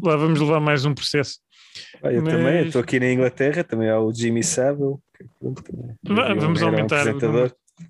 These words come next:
Speaker 1: número de processos. O
Speaker 2: Mas
Speaker 1: Padre
Speaker 2: pronto, por acaso,
Speaker 1: Frederico.
Speaker 2: pronto, <laughs> o, o Pipas.
Speaker 1: <laughs> Que é o Pipas?
Speaker 2: Ah, tu não conhecias o Pipas?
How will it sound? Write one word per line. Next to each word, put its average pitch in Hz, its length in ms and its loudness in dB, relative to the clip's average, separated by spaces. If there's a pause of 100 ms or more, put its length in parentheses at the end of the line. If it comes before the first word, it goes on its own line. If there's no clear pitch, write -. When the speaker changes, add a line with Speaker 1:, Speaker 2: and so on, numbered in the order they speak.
Speaker 1:
número 156 320 0
de - 80 -18
processos. - 440 -4 (1300)
O 135 160 0
Speaker 2:
Mas 127 120 -4
Speaker 1:
Padre 147 220 0
Speaker 2:
pronto, 170 180 -6
por 139 60 -2
acaso, 165 200 -2
Speaker 1:
Frederico. - 220 -18 (680)
Speaker 2:
pronto, 147 340 -2 (380)
<laughs> - 360 -6
o, 120 280 0
o 123 40 -2
Pipas. 165 520 -4 (500)
Speaker 1:
<laughs> - 840 -4
Que - 140 -6 (100)
é - 40 -4
o - 60 -4 (200)
Pipas? 165 480 -4 (2500)
Speaker 2:
Ah, 151 80 -2
tu - 140 -14
não 151 100 -2
conhecias 151 460 -2
o 151 60 0
Pipas? 113 560 -4